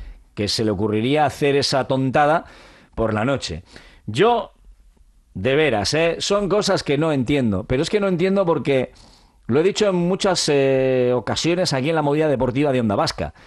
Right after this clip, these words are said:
Yo soy de los que entiende las cosas estas, de las salidas o las llegadas, quizá con más normalidad, no con tanto forofismo. Y,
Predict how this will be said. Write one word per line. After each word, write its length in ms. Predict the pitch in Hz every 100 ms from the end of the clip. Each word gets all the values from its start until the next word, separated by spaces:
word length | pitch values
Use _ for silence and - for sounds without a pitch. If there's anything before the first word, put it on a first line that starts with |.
| - - - _ _ _ -
Yo 120 | 131
soy 140 | 156
de 80 | 202
los 140 | 202 -
que 80 |
entiende 320 | 180 160 202 196
las 240 | 180 156
cosas 440 | - 180 - 147
estas, 480 | 175 160 - 127 135
de 120 | 113
las 160 | 104 98
salidas 420 | 107 127 165 156
o 60 | 165
las 140 | 143
llegadas, 540 | 117 135 143 131 135 - - - -
quizá 280 | - 123 185
con 140 | 185
más 160 | 175 185
normalidad, 680 | 180 165 156 151 175 247 - - - - -
no 260 | 110 156 175
con 220 | 180 160
tanto 320 | 175 156 170
forofismo. 760 | 170 165 156 220 226 135 76 - - - - - _ -
Y, 220 | 143 165